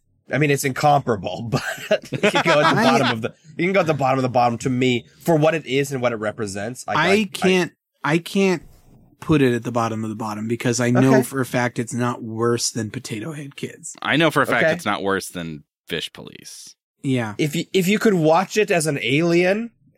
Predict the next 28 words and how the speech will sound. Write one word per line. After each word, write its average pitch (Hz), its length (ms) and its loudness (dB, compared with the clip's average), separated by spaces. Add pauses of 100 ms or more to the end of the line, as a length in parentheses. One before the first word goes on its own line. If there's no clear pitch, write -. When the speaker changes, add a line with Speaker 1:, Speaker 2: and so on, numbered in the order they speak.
(100)
Speaker 1:
who 135 220 2
has 135 260 2
no 139 180 4
idea 139 300 4
of 127 80 -2
human 131 260 2
culture, 180 640 0
Speaker 3:
Yeah. 82 500 0 (140)
Speaker 1:
I 131 140 4
would 143 180 4
put 151 240 2
it 139 160 -2
probably 139 680 2
above, 113 680 2 (460)
uh, 98 420 0 (140)
Ulysses 110 760 0
or 113 140 2
maybe 110 240 2
Dinosaurs. 90 640 -4
It'd - 280 -6
be 117 60 2
at 104 60 4
Speaker 3:
Right. 76 320 0
Speaker 1:
the - 40 -20
top 110 280 0
of 104 60 -4
the 98 60 -2
bottom, 90 380 -8